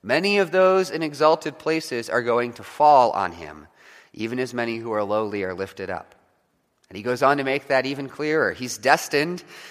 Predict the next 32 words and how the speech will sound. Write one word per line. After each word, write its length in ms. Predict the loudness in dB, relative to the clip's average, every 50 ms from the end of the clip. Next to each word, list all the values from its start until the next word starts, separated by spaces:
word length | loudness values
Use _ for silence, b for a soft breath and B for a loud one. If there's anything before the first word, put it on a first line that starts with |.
| B B B
to 80 | -8
be 140 | -2 -2 -2
a 40 | -2
sign 440 | 2 4 6 6 6 6 4 2 0
that 100 | -2 -2
will 100 | -2 -2
be 120 | -2 -4
spoken 480 | -6 -6 -2 2 2 2 2 0 -4 -6
against. 560 | -6 -8 -12 -16 -16 _ -20 -20 -20 -20 -20 _ _ _ _ _ _ _ _ _ _ _ -16
It's 120 | -10 0
not 220 | 4 4 4 4 4
just 220 | -2 -6 -6 -6
that 80 | -8 -8
Jesus 400 | -6 -4 -4 -4 -4 -4 -6 -8
is 100 | -10 -8
gonna 200 | -8 -8 -8 -8
trip 280 | -8 -10 -10 -10 -10
people 360 | -10 -10 -10 -2 0 6 10 10
up, 320 | 10 10 10 6 -2 B B B B B B -8
it's 120 | -4 2
that 120 | 4 4
he's 140 | 4 8 10
actually 300 | 10 10 10 8 2 2
gonna 160 | 4 4 2
tick 200 | 4 4 6 6
'em 120 | 8 12 12
off, 500 | 12 12 12 12 10 4 -4 -8 -6 -2
<laughs> 0 |
that 160 | -2 -2 0
they're 160 | 2 0 2
not 500 | 2 2 8 10 10 10 10 8 4 0
going 400 | -2 0 0 2 0 0 -2 -4